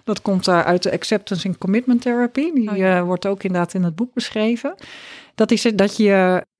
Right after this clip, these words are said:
Speaker 1: innerlijke criticus een koosnaampje geeft bijvoorbeeld. En dat je als het wa-, waar zegt, die van mij heet Betsy. Dat je zegt, "Ja, Betsy, eh,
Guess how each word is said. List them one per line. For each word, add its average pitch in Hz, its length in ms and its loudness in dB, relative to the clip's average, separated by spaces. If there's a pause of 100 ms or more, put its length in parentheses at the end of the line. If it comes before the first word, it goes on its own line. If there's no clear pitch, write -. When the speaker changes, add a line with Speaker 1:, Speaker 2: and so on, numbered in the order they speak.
(140)
Speaker 1:
innerlijke 196 320 2
criticus - 400 -2
een 185 120 0
koosnaampje 214 640 0
geeft 202 320 -2
bijvoorbeeld. 196 520 -6
En 202 80 2
dat 170 140 2
je 156 180 0
als 165 240 -4
het - 80 -8
wa-, 160 240 0
waar 160 260 0
zegt, 156 320 -4
die 160 180 -2
van 170 100 0
mij 151 100 2
heet 143 140 0
Betsy. 160 460 2
Dat 185 180 -4
je - 60 -10
zegt, - 140 -6
"Ja, 165 160 0
Betsy, 185 560 -2
eh, 180 160 -6